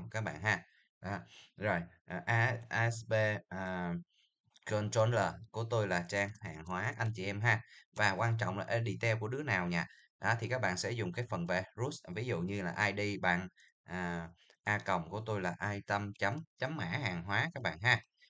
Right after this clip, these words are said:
Rồi, thì cái, cái thẻ A này tôi sẽ bao bọc cái, cái thẻ image ha. Rồi,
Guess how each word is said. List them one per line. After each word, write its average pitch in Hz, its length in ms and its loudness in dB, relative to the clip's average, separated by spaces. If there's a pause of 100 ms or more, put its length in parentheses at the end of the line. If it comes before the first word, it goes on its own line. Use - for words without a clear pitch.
(120)
Rồi, 101 160 0 (400)
thì 104 140 -2
cái, 147 320 0
cái 156 160 2
thẻ 117 200 4
A 123 180 8
này 101 220 4
tôi 113 160 0
sẽ 98 360 0
bao 113 220 4
bọc 87 160 2 (120)
cái, 110 400 0
cái 131 120 -10
thẻ 85 160 -4
image 95 460 -2
ha. 104 260 -4 (140)
Rồi, 78 340 -4